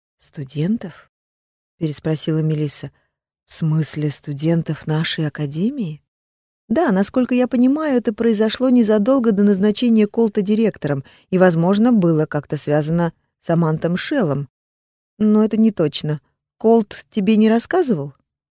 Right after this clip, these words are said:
Мелисса растерянно покачала головой, ее глаза округлились от удивления, и в целом было видно, что она впервые слышит о той трагедии. «Неужели никто не болтал об этом, когда ты сюда приехала?» —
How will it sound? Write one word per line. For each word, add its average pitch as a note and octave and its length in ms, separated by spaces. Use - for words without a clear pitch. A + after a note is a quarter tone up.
Мелисса C#3+ 600
растерянно C#3 500
покачала C#3+ 480
головой, D3 540
ее E3 260
глаза D#3 380
округлились E3+ 640
от - 80
удивления, D#3 640
и E3 80
в - 60
целом G#3+ 320
было A#3 180
видно, A3+ 260
что G3 240
она G3 340
впервые A3 420
слышит - 580
о D3+ 80
той D#3 160
трагедии. D3 680
«Неужели D3+ 580
никто C#4+ 320
не C4+ 140
болтал A#3+ 480
об F3+ 120
этом, F3+ 220
когда F3 260
ты F3+ 120
сюда F#3+ 260
приехала?» — F3 640